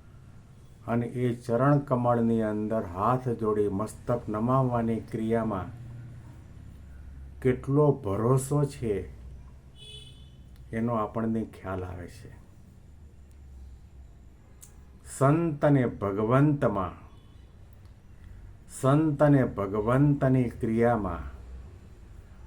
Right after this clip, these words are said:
સંત અને ભગવંતના વચનમાં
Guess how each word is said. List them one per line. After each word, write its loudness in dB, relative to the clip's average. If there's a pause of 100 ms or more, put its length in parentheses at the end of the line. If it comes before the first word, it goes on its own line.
(320)
સંત 4
અને 4
ભગવંતના 4
વચનમાં 0